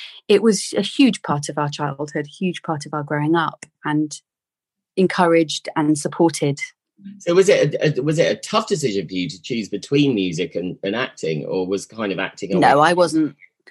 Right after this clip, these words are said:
Speaker 1: I was never gonna be good enough to be a sort of soloist. And I think my nature is such that I,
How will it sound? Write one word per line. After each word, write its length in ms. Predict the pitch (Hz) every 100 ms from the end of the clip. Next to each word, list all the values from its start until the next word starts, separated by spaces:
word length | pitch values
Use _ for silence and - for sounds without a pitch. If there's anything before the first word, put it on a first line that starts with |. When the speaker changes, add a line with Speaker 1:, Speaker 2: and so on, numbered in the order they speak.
| - - -
Speaker 1:
I 140 | 190 202
was 160 | 196
never 240 | 226 240 226
gonna 220 | 202 185
be 360 | 190 180 180 - _ -
good 160 | 190
enough 720 | 185 180 330 - - - - _ _ -
to 80 |
be 220 | - 175 170
a 40 |
sort 140 | 165 -
of 80 |
soloist. 1000 | - - 190 160 143 143 - - - - _ _ _ - - -
And 80 | 180
I 60 |
think 220 | 180 185 -
my 120 | 175
nature 480 | 175 170 165 - 165
is 120 | 151
such 320 | - 147 -
that 140 | - 151
I, 280 | 160 160 160